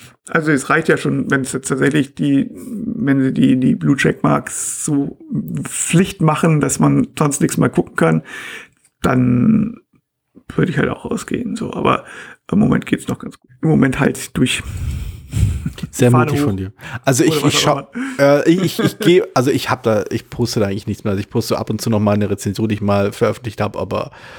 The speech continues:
Speaker 2: ich guck ab und zu mal rein, ob ich, äh, ob's irgendwas Wichtiges gibt, was ich verpasst hab, aber bisher hab ich da nichts gesehen. Also bisher bin ich halt in meinen anderen sozialen Kanälen irgendwie schon,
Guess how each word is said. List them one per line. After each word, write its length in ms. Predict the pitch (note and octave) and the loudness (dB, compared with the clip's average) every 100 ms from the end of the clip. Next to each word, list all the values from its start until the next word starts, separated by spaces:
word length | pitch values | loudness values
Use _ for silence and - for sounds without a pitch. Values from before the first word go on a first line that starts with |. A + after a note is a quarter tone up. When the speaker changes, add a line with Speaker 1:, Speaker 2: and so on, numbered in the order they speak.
| - - - _ | -20 -20 -20 _
Speaker 2:
ich 120 | - | -14
guck 180 | - G#2+ | -8 -4
ab 120 | - | 0
und 80 | G#2+ | 0
zu 120 | - | 2
mal 100 | G#2+ | 2
rein, 220 | G2 G#2 | 4 4
ob 100 | G#2 | 2
ich, 160 | - - | -2 0
äh, 40 | |
ob's 320 | B2+ B2 - - | 4 4 2 4
irgendwas 440 | F3 F3+ C#3+ A2+ | 4 6 4 2
Wichtiges 320 | B2 A#2+ A#2 - | 0 2 -2 0
gibt, 160 | G#2+ | -2
was 80 | - G#2 | -2 -10
ich 60 | |
verpasst 420 | - - A2 - | -6 -4 -4 -2
hab, 100 | G2+ F2 | -2 -2
aber 100 | G2+ | -2
bisher 360 | A2+ - A2+ | -4 -4 -2
hab 140 | A2 A#2+ | -2 -4
ich 100 | - | -6
da 120 | A#2 | -6
nichts 260 | G#2+ - | -4 -6
gesehen. 440 | - G#2 G#2 A2+ A#2+ _ _ - - - _ | -4 -2 -2 -2 -6 _ _ -20 -20 -20 _
Also 140 | B2+ G#2 | -6 0
bisher 280 | - - | 2 2
bin 160 | - G2 | 2 2
ich 160 | F#2+ G2 | 2 0
halt 160 | - | -2
in 100 | G2 - | -4 -2
meinen 200 | G2 G2 | 0 2
anderen 260 | G#2+ G2+ | 4 4
sozialen 420 | F2+ - - F#2+ F#2 | 2 -2 2 2 2
Kanälen 440 | F#2 F2+ F2+ F2+ | 2 2 2 0
irgendwie 380 | F#2+ F2+ F#2+ F#2+ _ _ _ - - - - - _ _ _ - | -4 -4 -6 -6 _ _ _ -20 -20 -20 -20 -20 _ _ _ -10
schon, 380 | - C3 A2 F#2+ | 2 4 4 2